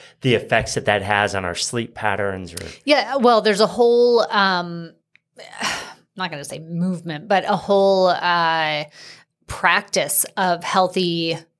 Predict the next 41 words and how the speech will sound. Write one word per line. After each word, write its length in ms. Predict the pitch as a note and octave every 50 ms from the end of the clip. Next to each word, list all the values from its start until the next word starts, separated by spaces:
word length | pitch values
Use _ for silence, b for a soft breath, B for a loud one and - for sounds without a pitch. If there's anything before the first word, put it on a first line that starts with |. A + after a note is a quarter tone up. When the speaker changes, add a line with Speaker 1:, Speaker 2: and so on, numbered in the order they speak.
| _ _
Speaker 2:
sleep 420 | - - - - F#3+ F#3 G3 F#3+ -
habits, 560 | - F3 D3 C3+ - - - - - - -
right? 300 | - E3+ D3+ D#3+ - -
Getting 320 | - F#3+ F3+ E3+ E3+ F3 E3+
ready 240 | F3 E3+ E3 E3+ E3+
for 160 | E3+ - E3
bed. 460 | E3 D#3+ D3+ D3 D#3 D3+ D#3+ E3+ B B B B B B B B -
Um, 420 | G3+ F3+ F3 E3+ E3 D#3+ D#3 D#3
and 180 | D#3 - G3 F#3+
I 120 | F#3 F3+
don't 180 | E3 D#3 D#3 - - _ -
have 320 | - - - - F3+ E3+
my 160 | E3+ D#3+ D#3
list 340 | E3 E3 F3 F3+ F3 F3 -
in 140 | F#3+ E3+ D#3+
front 260 | - F3 E3+ E3+ E3+
of 80 | F#3+ F3+
me, 140 | E3+ D#3+ D#3
but 280 | D#3 E3 D#3+ D3+ -
when 360 | G3+ G3 F#3+ F#3+ F#3 F3+ F3+
we 100 | F3 F3
talk 280 | E3 - - E3 E3 -
about, 460 | F3+ E3 D3+ D#3 D3+ - _ - -
uh, 220 | F#3+ D#3+ D3+ D3+ D3
better 260 | D3 D#3+ D#3 D#3 D#3
sleeping 380 | - - - E3+ E3 E3+ D#3+ D3
habits, 600 | - - D#3+ D3+ D3+ D3+ D3+ - - - - B B B B B B B _
we 80 | G#3
talk 260 | - G3 F#3 F3+ -
about 680 | F3+ F3 E3 D#3 D3+ D#3 D#3+ D#3+ D#3 - - - - - - A#3+
being 240 | - G3+ F3+ F3 F3
off 340 | - F3+ F#3 G3 G3 - -
your 120 | F3+ E3
phone, 500 | E3+ - E3+ D#3 D3 C#3 C#3 C#3 D#3+ E3+ B B B B B B B _
um, 380 | A3 F#3 F3 E3+ D#3+ D#3 D#3 -
at 180 | - E3+ E3+ G#3
least 340 | F#3 F#3 F3+ F3 - - F#3
an 80 | E3
hour 260 | D#3 - D#3 D#3 D3 C#3+
before 400 | D3+ - D3 - - D#3+ D3 D3
bed 420 | D3+ C#3 B2 - C#3+ - - F3